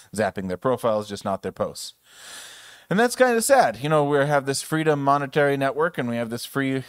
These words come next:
open communication protocol, and Apple's trying to prevent them from meeting. But you know what? The internet never loses. The internet always wins. And the internet came up with a solution to Apple's attempted censorship, and that solution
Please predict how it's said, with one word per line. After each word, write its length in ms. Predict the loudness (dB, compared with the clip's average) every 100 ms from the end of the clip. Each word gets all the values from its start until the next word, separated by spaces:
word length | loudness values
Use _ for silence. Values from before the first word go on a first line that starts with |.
| -6
open 260 | -6 -4 -8
communication 640 | -6 -6 -6 -8 -8 -8
protocol, 560 | -4 -4 2 4 4 2
and 120 | -2
Apple's 340 | -4 -4 -8
trying 260 | -4 -4 -4
to 60 |
prevent 340 | -6 -4 -4 -4
them 180 | -6 -4
from 220 | -4 -4
meeting. 400 | -4 -6 -10 -16 _ _ _ _ _ -6
But 160 | -4 -4
you 120 | -2
know 140 | 0
what? 380 | 2 4 4 2 _ _ _ _ _ _ _ _ -6
The 180 | -2 0
internet 380 | -2 -2 -4
never 260 | -2 -2 -2
loses. 460 | -2 -4 -6 -12 -8
The 160 | -4
internet 320 | -2 0 2
always 420 | 2 2 0 -6 -6
wins. 340 | -6 -6 -8
And 80 | -6
the 120 | -4
internet 320 | -2 -2 -4
came 200 | -4 -2
up 160 | -2 -2
with 140 | -6
a 60 | -4
solution 580 | -6 -4 -4 -4 -6 -8
to 180 | -6
Apple's 380 | -4 -4 -4 -8
attempted 460 | -6 -8 -8 -10 -6
censorship, 640 | -6 -6 -10 -6 -6 -6 _ _ _
and 120 | -4 0
that 220 | 0 0
solution 760 | -2 0 0 0 -4 -4 -6